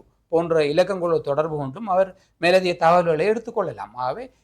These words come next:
எந்த விதமான பேமெண்ட்டும் அவர் கொடுக்க வேண்டிய அவசியம் இல்லை. இதனுடைய நோக்கம் அவர்களுக்கு தெளிவுபடுத்துவது, அவர்கள் யார் என்பதை இனங்காணுவது,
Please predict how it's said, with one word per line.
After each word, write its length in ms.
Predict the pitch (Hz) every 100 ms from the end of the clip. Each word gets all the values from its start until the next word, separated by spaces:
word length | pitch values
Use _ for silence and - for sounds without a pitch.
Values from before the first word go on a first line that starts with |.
| _
எந்த 220 | 165 202
விதமான 260 | 202 185 170
பேமெண்ட்டும் 680 | 175 214 269 262 233 247 -
அவர் 300 | 190 190 185
கொடுக்க 320 | 170 165 165
வேண்டிய 240 | 151 143
அவசியம் 400 | 127 135 - 156
இல்லை. 200 | 180 233 311 _ _ -
இதனுடைய 540 | 151 214 240 233 208
நோக்கம் 580 | 185 220 233 262 262 -
அவர்களுக்கு 480 | 175 175 175 156 151
தெளிவுபடுத்துவது, 800 | 143 151 151 147 156 180 190 262 - _ _
அவர்கள் 500 | 160 208 233 240 240
யார் 360 | 160 170 190 202
என்பதை 360 | 190 180 170 135
இனங்காணுவது, 640 | 127 151 151 156 165 185